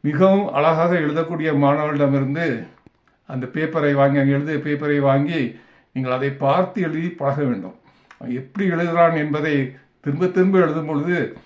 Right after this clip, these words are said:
உங்களுக்கு ஹேண்ட் ரைட்டிங் அழகாக ஆகிவிடும். அந்த ஹேண்ட் ரைட்டிங் தான் உங்களுக்கு முழு மதிப்பெண்களை வாங்கி தரும். ஹேண்ட் ரைட்டிங் மோசமாக இருந்து நன்றாக எழுதினாலும் கூட உங்களுக்கு முழு மதிப்பெண்கள் பெறுவது கடினம். இப்போ ஹேண்ட் ரைட்டிங் திருத்த முடியாத மாணவர்கள் லெஜிபிலிட்டியாக எழுதுங்கள்.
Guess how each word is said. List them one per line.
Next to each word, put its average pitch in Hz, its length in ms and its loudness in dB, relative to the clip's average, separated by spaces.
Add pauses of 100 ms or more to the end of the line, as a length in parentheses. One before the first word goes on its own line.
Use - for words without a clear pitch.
(180)
உங்களுக்கு 143 340 -2
ஹேண்ட் 165 40 -4
ரைட்டிங் 151 420 -4 (220)
அழகாக 151 380 2
ஆகிவிடும். 135 600 0 (340)
அந்த - 120 -14
ஹேண்ட் 160 280 0
ரைட்டிங் 190 340 2
தான் 185 140 6
உங்களுக்கு 156 300 2
முழு 170 180 0
மதிப்பெண்களை 143 720 -2
வாங்கி 147 340 -2
தரும். 127 300 -6 (560)
ஹேண்ட் 147 160 -2
ரைட்டிங் 151 280 -4
மோசமாக 160 480 -2
இருந்து 156 200 -4
நன்றாக 151 380 2
எழுதினாலும் 156 460 -2
கூட 170 420 2 (220)
உங்களுக்கு 139 300 4
முழு 156 160 0
மதிப்பெண்கள் 143 400 0
பெறுவது 139 400 -2
கடினம். 127 460 -4 (520)
இப்போ - 140 -10
ஹேண்ட் 160 240 -2
ரைட்டிங் 190 260 0
திருத்த 180 300 0
முடியாத 175 380 4
மாணவர்கள் 156 680 0 (280)
லெஜிபிலிட்டியாக 196 720 6
எழுதுங்கள். 143 440 0